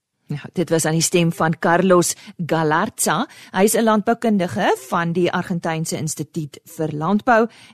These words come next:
en hy het gesels oor, eh, 'n boeredag wat vir die eerste keer deur die Argentyne in Suid-Afrika aangebied word. En dit is dan op die plaas van Hendrik Odendaal. Holmdien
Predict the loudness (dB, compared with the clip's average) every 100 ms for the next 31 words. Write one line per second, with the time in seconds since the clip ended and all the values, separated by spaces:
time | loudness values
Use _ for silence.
0 | -12 -8 -8 -8 -8 -6 -4 -4 -8 -8
1 | -4 -2 -2 -2 -2 0 -2 -2 -2 -2
2 | -2 0 2 2 2 0 -4 _ -2 -2
3 | 0 -4 -4 -2 0 0 -2 -4 0 0
4 | -2 _ -2 2 2 0 -4 -4 -4 -4
5 | -2 0 0 -2 -4 -6 -8 -8 -8 -8
6 | -10 -6 -6 -4 -6 -6 -6 -6 -6 -4
7 | -6 -6 _ _ _ _ -8 -8 -6 -4
8 | -2 -2 -2 0 0 0 -2 -2 -4 -4
9 | -2 -4 -4 -6 -8 -6 0 2 4 4
10 | 4 0 -6 _ 0 2 4 2 0